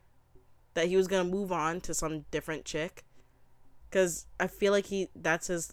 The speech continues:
M O. He's going to find someone, you know, be with them, whatever, tell them all these kind of things.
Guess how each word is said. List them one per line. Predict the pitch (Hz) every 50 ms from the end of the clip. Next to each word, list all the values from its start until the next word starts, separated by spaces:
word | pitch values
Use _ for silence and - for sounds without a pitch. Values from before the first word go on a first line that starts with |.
| - - -
M | - 156 160 160 -
O. | - 156 175 165 135 - 139
He's | - - 151 143 135
going | - - 143 156 156 165 165
to | - - 160 156 151 147 147 - - - - -
find | - - 175 165 170 180 185 190 180
someone, | - 190 185 185 180 175 175 185 185 - - - _ -
you | 151 151
know, | 147 147 147
be | 143 147 165 156
with | 165 170 165
them, | - 165 160 165 160
whatever, | 151 147 147 147 143 147 156 156 151 156 - - _ _ - - - - - - - - - - _ -
tell | - 165 156 160
them | 160 165 160
all | 156 160 156
these | 160 160 151 143 - - -
kind | - - 170 156 156
of | 151
things. | - 151 143 143 143 147 143 - -